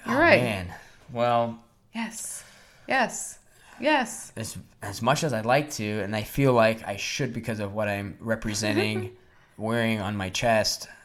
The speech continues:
Speaker 2: uh, maybe I should take it off when I make my pick.
Speaker 1: No.
Speaker 2: It's, I'm, I'm taking Bray Wyatt.
Speaker 1: Yeah, I, y-, you can't go wrong with that.
Speaker 2: All right, so let's just do a quick review. We both took Brock.
Speaker 1: Mm-hmm.
Speaker 2: We're different on the Triple Threat Women's match. You took Becky, I took Bayley.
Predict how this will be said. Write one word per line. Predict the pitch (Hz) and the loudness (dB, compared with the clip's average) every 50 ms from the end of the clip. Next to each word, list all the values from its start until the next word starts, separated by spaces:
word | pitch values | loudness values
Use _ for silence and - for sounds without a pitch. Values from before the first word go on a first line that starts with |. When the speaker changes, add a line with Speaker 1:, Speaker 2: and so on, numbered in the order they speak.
| - - | -14 -8
Speaker 2:
uh, | 98 95 98 98 98 98 95 95 98 - - _ _ _ - | -6 -4 -4 -2 -2 -2 -4 -4 -6 -10 -16 _ _ _ -10
maybe | 110 107 117 120 | -6 -4 -2 -2
I | |
should | 113 - 110 104 | -2 -2 -4 -4
take | - 113 90 101 | -6 -6 -4 -4
it | 95 101 | -2 0
off | 104 104 101 - | 0 0 0 -2
when | 95 90 | -6 -8
I | |
make | 92 90 87 - | -8 -8 -10 -10
my | 87 82 | -12 -10
pick. | 82 - 87 85 85 - - - - - _ _ _ _ _ _ - 202 190 - - | -6 -6 -6 -6 -6 -10 -16 -20 -20 -20 _ _ _ _ _ _ -20 -20 -20 -18 -12
Speaker 1:
No. | - 110 104 | -6 -6 -4
Speaker 2:
It's, | 107 - - - - - | -4 -4 -6 -8 -8 0
I'm, | - 110 110 110 110 92 | 2 4 4 4 4 2
I'm | 107 113 | 0 0
taking | 110 - 110 98 98 92 | 0 -2 -4 -4 -4 -6
Bray | 87 85 82 82 | -6 -6 -6 -4
Wyatt. | 76 76 76 78 80 82 - - - - | -4 -4 -4 -4 -4 -6 -6 -10 -12 -8
Speaker 1:
Yeah, | 69 67 - 160 165 - - - | -8 -8 -8 -8 -12 -16 -20 -14
I, | - - 156 147 143 143 143 - - - - - - - _ - | -12 -10 -10 -10 -10 -14 -18 -20 -20 -20 -20 -20 -20 -20 _ -16
y-, | 165 165 - - | -14 -14 -10 -8
you | 160 165 | -10 -8
can't | 165 - 156 - 175 | -8 -10 -12 -12 -8
go | - 165 | -6 -6
wrong | 165 165 170 170 | -4 -4 -4 -4
with | 170 165 | -6 -6
that. | 175 175 175 - - - - - - | -6 -8 -10 -12 -14 -20 -20 -8 0
Speaker 2:
All | - 214 | 4 4
right, | - - | 4 4
so | - 165 | 4 2
let's | 160 - - | 2 2 0
just | 160 127 - | -2 -2 -2
do | - 135 | 0 -2
a | 107 - | -2 -2
quick | - - - 202 196 - | 0 2 2 2 4 2
review. | 175 160 123 107 104 101 101 104 117 127 - - _ _ _ _ _ _ _ _ _ _ _ _ _ _ _ | 0 0 0 0 -2 -2 0 0 -2 -4 -6 -12 _ _ _ _ _ _ _ _ _ _ _ _ _ _ _
We | - 117 | -8 -2
both | 107 123 131 139 | 2 2 2 2
took | - 160 135 - | 2 -2 -2 0
Brock. | - 156 156 151 156 156 - - - - - - - _ _ _ _ _ _ _ _ _ _ _ _ _ _ _ 180 | 4 6 8 8 8 8 4 0 -8 -12 -12 -16 -20 _ _ _ _ _ _ _ _ _ _ _ _ _ _ _ -10
Speaker 1:
Mm-hmm. | 180 214 302 - - _ _ _ - _ _ | -8 -6 -8 -8 -12 _ _ _ -20 _ _
Speaker 2:
We're | - 113 | -8 -6
different | 110 120 123 120 - 139 131 127 101 | 0 0 0 0 2 2 2 2 2
on | 104 110 | 0 -2
the | 110 | -2
Triple | 113 - 120 - 110 | -4 -4 -4 -4 -2
Threat | - 123 120 107 - | 2 4 2 4 4
Women's | 113 117 120 120 117 113 120 | 0 -2 -2 -2 -2 -2 0
match. | 120 113 113 113 - - | 2 2 2 2 0 -2
You | 113 113 | -6 -6
took | 113 - 113 104 - - | -4 -6 -6 -8 -4 0
Becky, | 113 110 104 - - 110 107 | 2 2 2 0 -2 -2 -2
I | 98 | -2
took | 98 - 101 92 - | -4 -6 -8 -6 0
Bayley. | - 123 127 127 123 123 123 127 123 | 2 2 4 4 2 2 2 0 -2